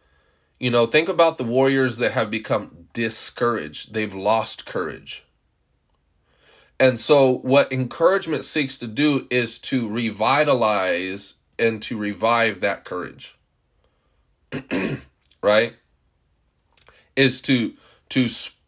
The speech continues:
s-, to, to pull them up, right? And, and sometimes encouragement can sound discouraging to you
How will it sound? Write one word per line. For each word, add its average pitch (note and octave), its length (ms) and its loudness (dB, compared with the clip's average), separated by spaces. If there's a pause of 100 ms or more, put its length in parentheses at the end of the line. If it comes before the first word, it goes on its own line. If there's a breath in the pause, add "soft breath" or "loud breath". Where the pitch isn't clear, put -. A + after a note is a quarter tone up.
(100)
s-, - 360 -10 (640)
to, B2+ 300 0
to - 180 -2
pull F3 340 -4
them A#2 240 -2
up, A2+ 340 0 (720)
right? G#2 320 0 (560 soft breath)
And, C3 160 4
and C3 240 -2
sometimes C#3+ 1040 0 (540 soft breath)
encouragement D3+ 840 2
can C3+ 180 -4
sound B2+ 460 2
discouraging C3 1000 -2
to G2+ 100 -12
you D#2 240 -10